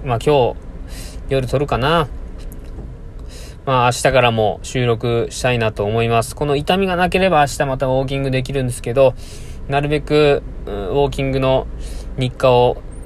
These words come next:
止めたくないので、明日もなんとか歩いてやっていこうと思います。とりあえず、えっと、お便りでね、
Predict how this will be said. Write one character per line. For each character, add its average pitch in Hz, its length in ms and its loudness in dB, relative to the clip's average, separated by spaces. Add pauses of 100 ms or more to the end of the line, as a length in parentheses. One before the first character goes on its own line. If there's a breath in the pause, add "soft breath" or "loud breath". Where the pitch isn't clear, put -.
(240)
止 131 60 -2
め 127 120 0
た 127 100 4
く 117 80 0
な 110 140 0
い 107 60 0
の 92 120 -4
で、 85 200 -6 (100)
明 117 80 -6
日 - 200 -4
も 104 220 -4 (880)
な 117 100 -2
ん 117 60 -2
と 113 80 -4
か 95 200 -2 (480 loud breath)
歩 117 180 0
い 107 60 -4
て 95 180 -8 (840)
や 117 120 -4
っ - 20 -2
て - 140 -6
い 107 60 -4
こ 107 100 -6
う 98 40 -6
と - 100 -12 (280)
思 117 140 -4
い 113 60 0
ま 127 160 2
す。 - 200 -8 (680 loud breath)
と 139 100 2
り 135 280 0
あ 143 80 8
え 139 60 6
ず、 113 220 0 (600)
え 135 80 -2
っ 120 60 -2
と、 110 300 2
お 165 80 2
便 214 220 6
り 202 80 4
で 135 140 2
ね、 123 260 2